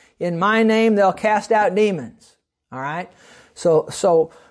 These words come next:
what we're trying to do here is go into the Bible and see if this is a good, sound doctrine, is something that we can do.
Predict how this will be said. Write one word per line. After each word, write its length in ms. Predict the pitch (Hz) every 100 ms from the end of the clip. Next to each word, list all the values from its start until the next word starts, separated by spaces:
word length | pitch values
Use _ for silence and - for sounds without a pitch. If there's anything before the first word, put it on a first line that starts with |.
| _ _
what 240 | 147 185
we're 100 | 208
trying 380 | 202 - 220 220
to 80 | 202
do 180 | 233 220
here 220 | 202 196
is 180 | 175 156
go 420 | 156 185 214 220
into 420 | 196 202 214 220
the 100 | 214
Bible 440 | 196 202 202 196 190
and 140 | 170
see 300 | - 240 214
if 100 | 196 196
this 200 | 196 202
is 120 | 180
a 40 |
good, 240 | 165 202 190
sound 520 | - 190 190 185 165
doctrine, 560 | 202 208 - 165 175 190 _ _ _
is 160 | 156 151
something 400 | - 202 202 196
that 160 | 180 156
we 400 | 180 196 196 _
can 220 | - 214
do. 260 | 220 269